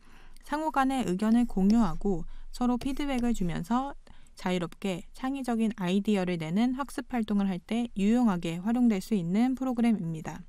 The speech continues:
패들렛을 접속하고 가입하는 방법부터 알아보도록 하겠습니다. 검색 사이트에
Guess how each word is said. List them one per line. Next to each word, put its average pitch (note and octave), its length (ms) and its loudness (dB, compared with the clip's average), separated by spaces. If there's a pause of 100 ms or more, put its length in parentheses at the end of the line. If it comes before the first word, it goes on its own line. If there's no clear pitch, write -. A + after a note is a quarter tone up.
(840)
패들렛을 D4 500 -2
접속하고 A3+ 680 -2
가입하는 A3 540 2
방법부터 F#3+ 640 -2
알아보도록 G3 760 0
하겠습니다. E3+ 640 -2 (400)
검색 A3 340 2
사이트에 G#3+ 560 0